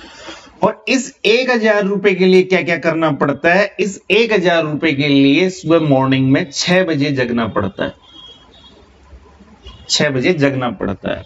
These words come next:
फिर साले कहीं जिंदगी के अंदर कहीं लफड़े होते हैं। छह बजे जगो, तैयार हो जाओ, fix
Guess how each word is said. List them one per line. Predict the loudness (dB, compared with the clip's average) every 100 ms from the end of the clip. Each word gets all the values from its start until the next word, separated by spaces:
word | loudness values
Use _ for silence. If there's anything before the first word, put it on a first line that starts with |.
| -18 -20 -20 -20 -20 -2
फिर | -2
साले | 0 0 0
कहीं | -2 -4 0 2
जिंदगी | 2 2 0 -2
के | 0
अंदर | 0 -2 0
कहीं | 2 2
लफड़े | 2 -2 -2
होते | -2 -2 -4
हैं। | -4 -4 -8 -18 -14 -10 -10 -6
छह | -2 0
बजे | 0 0 0
जगो, | 2 2 0 -2
तैयार | -2 2 4 2 0
हो | -4
जाओ, | -2 2 2 0 -2
fix | -4 -4